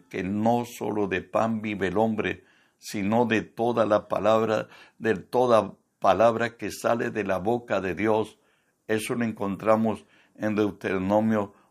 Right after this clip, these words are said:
ocho, dos y tres, pues, para que aprendan a caminar por fe.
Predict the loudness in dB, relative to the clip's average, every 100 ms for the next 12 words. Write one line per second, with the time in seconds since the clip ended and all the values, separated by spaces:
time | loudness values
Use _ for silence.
0 | _ 2 2 2 -6 0 2 0 -2 -10
1 | -10 -6 -4 -4 -4 -14 _ _ _ _
2 | _ 2 2 0 -10 _ _ _ _ 4
3 | 4 4 2 0 0 -4 -2 -2 -2 -4
4 | -6 -6 -4 0 -2 -2 -10 -10 -4 -2
5 | -2 -6